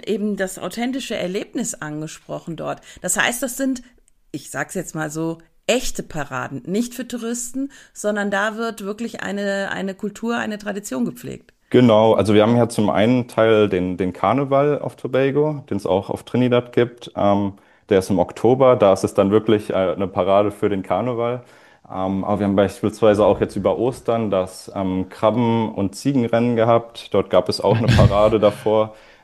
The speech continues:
Speaker 2: ähm, wo die Leute eben mit traditionellen, ähm, Kleidern, ähm,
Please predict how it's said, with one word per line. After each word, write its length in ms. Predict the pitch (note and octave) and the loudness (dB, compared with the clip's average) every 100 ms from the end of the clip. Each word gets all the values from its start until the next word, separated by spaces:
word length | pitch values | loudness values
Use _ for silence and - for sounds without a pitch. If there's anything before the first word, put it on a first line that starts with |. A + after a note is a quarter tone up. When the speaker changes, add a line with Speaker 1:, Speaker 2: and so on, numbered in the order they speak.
| - | -8
Speaker 2:
ähm, 320 | G2 G2 F#2+ F#2 | -2 0 0 0
wo 120 | G2 | -2
die 160 | F#2+ | 0
Leute 300 | F#2+ G2 G#2 | 0 0 2
eben 180 | G#2+ G#2 | 0 0
mit 400 | G2+ G2 - - - | -2 -4 -10 -18 -8
traditionellen, 880 | - G2+ - A#2 G2+ G#2 G#2+ G#2 G#2 | -2 0 0 2 4 6 6 4 2
ähm, 280 | G2 F#2+ F#2 | 0 -2 -2
Kleidern, 640 | - G#2 A2+ A2+ A2 G#2+ - | 0 2 4 2 2 -2 -4
ähm, 400 | G2+ G2+ G2 | -6 -6 -8